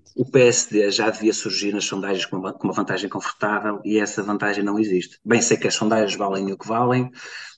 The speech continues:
mas valem alguma coisa e pelo menos permitem-nos fazer aqui alguns comentários. Aqui há dias saiu uma sondagem que deu um empate técnico entre o P S, com trinta e dois, ainda, ainda assim à frente, e o P S D com trinta e um. Mas agora reparem nestes números.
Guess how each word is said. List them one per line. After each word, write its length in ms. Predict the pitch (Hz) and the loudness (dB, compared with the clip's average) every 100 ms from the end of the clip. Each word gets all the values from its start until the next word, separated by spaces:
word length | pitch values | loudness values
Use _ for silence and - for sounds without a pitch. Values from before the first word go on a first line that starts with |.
| - - | -20 -2
mas 260 | 127 143 139 | 4 4 4
valem 320 | 117 101 98 | 0 0 2
alguma 240 | 101 98 | 2 0
coisa 220 | - 104 101 | 0 -2 0
e 20 | |
pelo 140 | 104 | 0
menos 180 | 107 104 | -2 -2
permitem-nos 440 | - 107 107 110 | -4 -4 -2 -4
fazer 260 | - 107 113 | -6 -2 -2
aqui 160 | 107 110 | -2 -4
alguns 240 | 107 110 | -6 -4
comentários. 580 | 127 127 131 107 101 - | -2 0 0 -2 -4 -10
Aqui 200 | - 123 | -4 -2
há 100 | 113 | 0
dias 460 | 110 113 92 85 - | 2 2 2 0 -2
saiu 340 | 110 104 101 | 0 0 -2
uma 180 | 90 92 | -4 -6
sondagem 600 | - 101 113 117 120 143 _ _ _ - - | -6 -4 -2 -2 -2 -6 _ _ _ -20 -6
que 80 | 120 | 0
deu 180 | 107 | 2
um 120 | 101 107 | 2 2
empate 400 | 107 110 104 - | 0 -4 -6 -6
técnico 500 | 117 113 117 117 - | -4 -2 -2 -4 -6
entre 240 | 113 98 104 | -6 -2 -2
o 40 | |
P 200 | - 107 | 0 2
S, 400 | 123 147 - - | 2 -2 -10 -6
com 160 | - 92 | -2 0
trinta 260 | 95 92 | 2 4
e 40 | 95 | 4
dois, 260 | 98 143 | 4 0
ainda, 160 | 101 82 | -2 -4
ainda 240 | - 92 | -2 -2
assim 240 | 87 - 90 | -2 -2 -2
à 80 | 87 | -4
frente, 460 | - 113 135 - - _ - _ | -2 -2 -2 -6 -14 _ -20 _
e 100 | 123 | 2
o 60 | 123 | 4
P 100 | 123 | 6
S 160 | 120 | 4
D 80 | - | 2
com 160 | 117 120 | 0 0
trinta 260 | 123 127 | 2 2
e 120 | 143 120 | 0 0
um. 100 | 110 _ - - | -4 _ -20 -6
Mas 200 | 110 107 | -2 4
agora 260 | 117 139 143 | 4 4 0
reparem 320 | - 143 135 | 0 0 4
nestes 300 | 131 127 - | 2 0 -6
números. 500 | 127 165 156 - | -8 -10 -14 -20